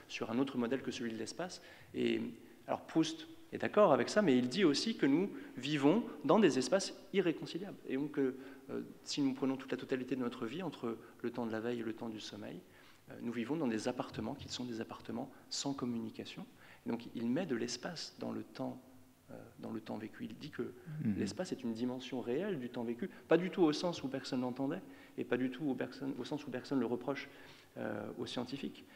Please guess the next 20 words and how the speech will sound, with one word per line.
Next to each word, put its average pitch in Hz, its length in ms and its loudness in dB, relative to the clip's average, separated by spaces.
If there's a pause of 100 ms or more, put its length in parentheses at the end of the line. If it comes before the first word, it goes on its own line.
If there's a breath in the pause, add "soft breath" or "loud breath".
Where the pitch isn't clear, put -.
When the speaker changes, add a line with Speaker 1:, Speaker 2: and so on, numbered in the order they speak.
(240 loud breath)
Speaker 1:
Mais, 127 340 6
mais 127 80 4
d'une 156 220 6
nouvelle 135 260 8
manière, 143 400 6
en 131 60 2
fait, - 240 -2
il, 123 100 0 (180)
il 123 100 2
retrouve 151 360 2
de 143 80 0
l'espace 127 360 -4
dans 123 120 -6
le 123 60 -6
temps. 123 180 -14 (3000 loud breath)
Speaker 2:
Oui, 120 240 12 (220)
on, 107 140 2
on, 107 160 -2
on, 92 40 0 (800 loud breath)
euh, - 100 -8